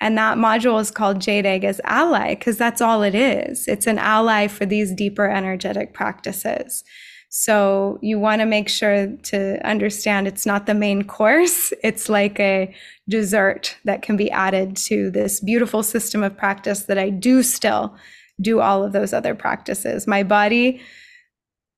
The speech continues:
my journey was that jade egg was a profound healing tool for many years until it wasn't. And then at some point, my body said, "No more."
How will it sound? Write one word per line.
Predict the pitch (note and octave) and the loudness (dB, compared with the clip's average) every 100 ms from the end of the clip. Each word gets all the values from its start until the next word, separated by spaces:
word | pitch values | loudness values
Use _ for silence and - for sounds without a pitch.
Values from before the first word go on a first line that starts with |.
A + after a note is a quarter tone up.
| _ G#3+ | _ 0
my | A3 A#3+ C#4 | 2 4 2
journey | A3 A#3+ G#3+ G3 G#3 G#3 G3+ _ | 2 2 2 0 -2 -4 -6 _
was | G3+ G3+ G3+ | -2 -2 0
that | G3+ - | 0 -2
jade | G3+ A3 G#3+ | -2 0 2
egg | G3+ G3+ | 2 0
was | G3+ G3+ | -4 -4
a | G#3 G3+ - _ _ | -4 -6 -12 _ _
profound | - G3+ - A3+ G#3+ A3 A#3+ | -4 -4 -2 -2 2 2 0
healing | A#3 G#3 G3 G3+ | 0 0 0 -2
tool | G3+ G3+ A3 - - | -4 -2 -2 -4 -6
for | - G#3 | -4 2
many | G#3 G#3+ G#3+ G#3 G3 | 4 4 2 2 0
years | G3+ - A#3 - - _ _ _ - | -2 -6 -8 -10 -12 _ _ _ -4
until | A#3+ G#3 A3+ G#3 | -2 0 2 2
it | G3 | 2
wasn't. | G3+ G3 - - - _ - | 0 0 -2 -4 -6 _ -2
And | G#3 G3+ | 0 2
then | G3 | 0
at | G3 - | -2 -2
some | G#3 G#3 | -2 -2
point, | - G3+ G#3 | -2 -2 0
my | G3 | 0
body | G3 G3 F#3+ | 2 2 0
said, | G3+ - G3 | -2 -2 -2
"No | G3 G3 | 0 0
more." | G#3+ G#3 G#3 C4 D#4 | 2 2 2 2 0